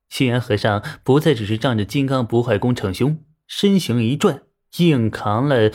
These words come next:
两位无字辈大和尚的攻击，与绝远碰了一掌。却听到空中传来了一声撕裂晴空般的炸响，就连不远处的炮火轰鸣声啊，也没有盖住此刻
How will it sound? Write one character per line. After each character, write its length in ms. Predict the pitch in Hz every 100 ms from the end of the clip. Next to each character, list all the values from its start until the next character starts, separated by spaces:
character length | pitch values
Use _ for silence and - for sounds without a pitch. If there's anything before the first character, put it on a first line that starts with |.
| -
两 340 | - 120 101 110
位 140 | 123
无 260 | 104 113 156
字 160 | 160
辈 120 | 113 117
大 200 | 113 95
和 160 | -
尚 140 | 101 104
的 80 |
攻 160 | 95 104
击， 300 | 110 127 - _ -
与 200 | 113 104
绝 260 | - 120
远 500 | 170 175 101 - 139 _
碰 260 | - 165 117
了 100 | 101
一 120 | 95
掌。 220 | - - _ _ _ _ _ _ _ _ _ _ _ _
却 220 | - 139
听 80 | 135
到 140 | 127
空 160 | - 127
中 120 | 127
传 220 | - 117
来 80 | 107
了 100 | 110
一 160 | 113 98
声 300 | - 110 120 -
撕 300 | - - 147
裂 180 | 139 110
晴 380 | - - 120 156
空 280 | - 214 196
般 160 | 143
的 60 | 107
炸 320 | - 202 -
响， 320 | - 107 - _ _ _
就 180 | - 143
连 160 | 123 139
不 140 | 156
远 160 | 123 101
处 80 | 120
的 100 | 117
炮 200 | - 107
火 80 |
轰 160 | 95 123
鸣 120 | 98
声 200 | 101 98
啊， 220 | 92 - _ -
也 200 | 123 104
没 120 | 104
有 120 | 160 120
盖 200 | 131 113
住 80 |
此 180 | 107 107
刻 260 | - 113